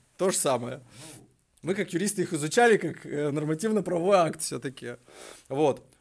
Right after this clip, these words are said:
Но мы должны с вами понимать, что, опять же, это нам ничего не дает по причинам, которые сказал ты, а во-вторых, ну так это международный договор. Договаривающиеся стороны думают, а как их назвать, чтобы всем было понятно?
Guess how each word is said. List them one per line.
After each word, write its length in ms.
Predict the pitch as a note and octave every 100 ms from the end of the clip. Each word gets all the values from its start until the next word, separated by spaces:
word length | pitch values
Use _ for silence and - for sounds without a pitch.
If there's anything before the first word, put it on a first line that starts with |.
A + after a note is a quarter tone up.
| -
Но 240 | D#3+ A#3+ F#3+
мы 140 | A#3
должны 280 | A3+ F3 G3
с 120 | -
вами 220 | G3 F#3
понимать, 540 | E3+ E3 G3+ C#4+ - -
что, 800 | - - - F3+ F3 F3 E3+ D#3+ _ -
опять 340 | C#3 F#3 G3
же, 140 | D3
это 580 | E3+ F3+ E3 D3+ C3 E2 -
нам 500 | C#3 D#3 D#3+ C#3 B2 - _ _ B2+ _
ничего 340 | C#3 C3 B2+ E3
не 80 | D3
дает 360 | D3+ A#3 D4 - - _ -
по 80 |
причинам, 420 | A#3+ D#3+ - E3+ C#3+
которые 320 | D3+ D3+ C#3
сказал 380 | - D3 D3+ D3+
ты, 160 | C#4+
а 100 | C4
во-вторых, 520 | D3 B2+ E3 C4 C#4 _ _ _ _ _ _ -
ну 80 | C3
так 180 | A#3+
это 180 | D4 -
международный 580 | E3 D#3 G3+ B3+ F3+ D3+
договор. 600 | D3 F#3+ A#3+ F3 B2+ - -
Договаривающиеся 840 | C3+ F3+ A#3 G#3 F3+ F3+ D#3 E3+
стороны 420 | - C#4 B3+ E3
думают, 340 | D3+ A3+ E3 C3
а 80 |
как 180 | G#3+ C#4
их 120 | G#3 E3+
назвать, 320 | D3+ G3+ C#4+
чтобы 200 | - B2+
всем 220 | G#3+ A#3
было 160 | E3+ C#3+
понятно? 560 | D#3+ F3+ D3+ - B2